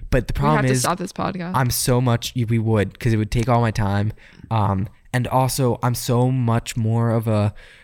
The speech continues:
Speaker 1: okay, I was a perfectionist back then,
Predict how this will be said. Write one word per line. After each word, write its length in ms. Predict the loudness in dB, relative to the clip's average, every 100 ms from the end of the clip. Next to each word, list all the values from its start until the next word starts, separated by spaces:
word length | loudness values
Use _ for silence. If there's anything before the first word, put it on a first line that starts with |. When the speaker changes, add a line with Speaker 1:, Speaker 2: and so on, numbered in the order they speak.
| _ -20 -20 _ -20 -10 -4
Speaker 1:
okay, 140 | -2
I 120 | 0
was 280 | 2 4 2
a 40 | 0
perfectionist 720 | -2 0 0 -2 -2 -2 0
back 220 | -2 -2
then, 300 | -2 0 0